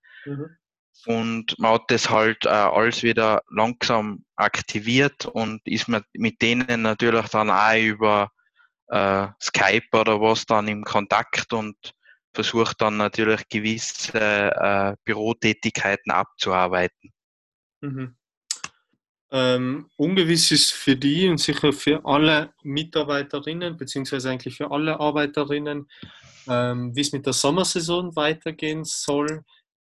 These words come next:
Speaker 1: Ähm, vorgestern, gestern hat's eine Pressekonferenz gegeben, da hat's neue Regeln dazu gegeben, wie man ein Infektionsrisiko vermindert.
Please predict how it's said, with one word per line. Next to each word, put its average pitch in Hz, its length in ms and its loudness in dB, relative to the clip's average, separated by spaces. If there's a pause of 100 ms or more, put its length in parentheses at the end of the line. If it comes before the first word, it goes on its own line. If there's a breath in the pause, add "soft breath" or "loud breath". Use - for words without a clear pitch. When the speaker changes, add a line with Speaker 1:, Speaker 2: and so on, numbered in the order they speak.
(100)
Speaker 1:
Ähm, 120 320 -10
vorgestern, 131 460 -2
gestern 127 320 -4
hat's 123 140 -8
eine - 80 -8
Pressekonferenz 160 840 -4
gegeben, 143 320 -6
da 120 120 -12
hat's 113 240 -12
neue 117 280 -6
Regeln 175 300 -4
dazu 165 380 -6
gegeben, 151 340 -4
wie 131 80 -8
man 120 220 -6
ein 113 260 -10
Infektionsrisiko 131 1080 -6
vermindert. 190 680 -4